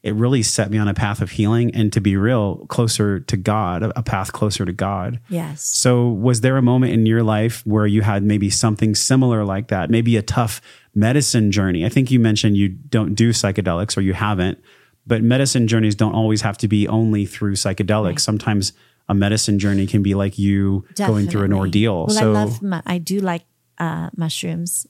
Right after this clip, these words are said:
Speaker 2: <laughs> and, um,
Speaker 1: Oh, well, that's definitely a psychedelic.
Speaker 2: Yeah, yeah. But I, I've
Speaker 1: <laughs>
Speaker 2: never done, um, Aya.
Speaker 1: Okay, yeah.
Speaker 2: And I've had dreams. She's come to me three
Speaker 1: Yeah.
Speaker 2: times beckoning.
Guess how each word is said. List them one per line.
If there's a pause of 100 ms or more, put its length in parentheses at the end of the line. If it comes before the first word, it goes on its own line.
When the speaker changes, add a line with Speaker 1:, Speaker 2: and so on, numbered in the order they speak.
Speaker 2:
<laughs>
and,
um,
Speaker 1:
Oh,
well,
that's
definitely
a
psychedelic.
Speaker 2:
Yeah,
yeah.
But
I, (180)
I've
Speaker 1:
<laughs>
Speaker 2:
never
done,
um,
Aya. (180)
Speaker 1:
Okay,
yeah.
Speaker 2:
And
I've
had
dreams.
She's
come
to
me
three
Speaker 1:
Yeah.
Speaker 2:
times
beckoning.